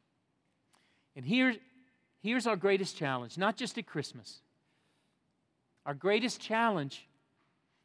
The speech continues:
is not to work harder for God. Our greatest challenge is to fight in order to see, to see this, to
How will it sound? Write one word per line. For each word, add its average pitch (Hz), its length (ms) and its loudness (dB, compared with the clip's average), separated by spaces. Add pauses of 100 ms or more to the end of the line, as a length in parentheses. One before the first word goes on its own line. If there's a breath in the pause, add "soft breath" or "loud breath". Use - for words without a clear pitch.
is 151 60 -16
not 262 180 2
to 226 60 2
work 226 280 8
harder 196 260 8
for 180 140 -4
God. 170 360 2 (1900)
Our 175 100 -4
greatest 254 380 4
challenge 247 400 2
is 196 180 -4
to 190 140 -4 (300)
fight 247 380 4 (1400)
in 196 120 2
order 226 300 4
to - 200 -6
see, 214 600 -4 (2000)
to 165 60 -12
see 226 260 0
this, 185 280 6 (2750)
to - 100 -20